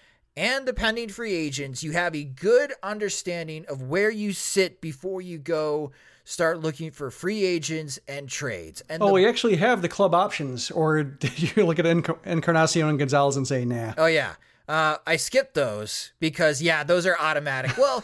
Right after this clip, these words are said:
Speaker 2: <laughs>
Speaker 1: Encarnacion got a signing bonus, so there's no club option for Edwin Encarnacion.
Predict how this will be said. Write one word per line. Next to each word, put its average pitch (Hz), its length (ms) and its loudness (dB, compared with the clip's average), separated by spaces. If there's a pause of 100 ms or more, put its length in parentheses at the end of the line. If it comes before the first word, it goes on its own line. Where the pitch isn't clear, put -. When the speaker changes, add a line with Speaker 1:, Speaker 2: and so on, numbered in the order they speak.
Speaker 2:
<laughs> 170 120 -4
Speaker 1:
Encarnacion 233 720 0
got 196 180 2
a - 20 -4
signing 143 440 -2
bonus, 101 360 -12
so 160 100 -4
there's 151 220 -4
no 196 260 2
club 185 300 -2
option 127 540 -6
for 139 200 -8
Edwin 131 260 -6
Encarnacion. 98 720 -12